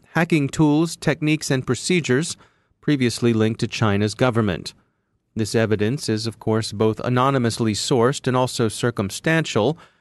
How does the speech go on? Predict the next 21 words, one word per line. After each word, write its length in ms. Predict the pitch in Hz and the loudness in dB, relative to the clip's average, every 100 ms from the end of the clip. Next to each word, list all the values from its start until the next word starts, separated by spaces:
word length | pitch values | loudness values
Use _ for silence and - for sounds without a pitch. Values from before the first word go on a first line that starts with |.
| _ 98 | _ -6
and 160 | 107 | -4
should 180 | - 104 | -4 -2
be 120 | 110 | -4
treated 360 | 104 160 123 120 | -2 0 0 0
with 140 | 117 | -2
appropriate 640 | 123 - 104 - 101 104 | -2 -2 -2 0 -2 -2
caution. 560 | - 196 160 127 85 58 _ _ _ _ _ | 0 0 2 0 -4 -8 _ _ _ _ _
Hacking 400 | 120 - 113 101 | -4 -2 -2 -2
tools 420 | 123 113 135 120 | 0 0 0 0
are 180 | 110 123 | 0 2
both 300 | 110 113 120 | 2 0 0
shared 460 | - 135 117 123 | -2 2 2 2
and 200 | 113 123 | 0 -2
stolen, 600 | - - 156 120 104 151 160 _ _ - | -4 -2 0 2 0 -2 -6 _ _ -4
and 180 | 113 113 | -4 -2
techniques 540 | 127 120 131 123 - | -2 0 -2 0 -2
and 140 | 117 | -2
procedures 580 | 104 - 147 113 98 123 | -2 -2 -2 -2 -2 -4
can 220 | - 113 | -2 -2
be 100 | 117 | 0
mimicked. 500 | 127 127 101 - - | 0 2 0 -4 -12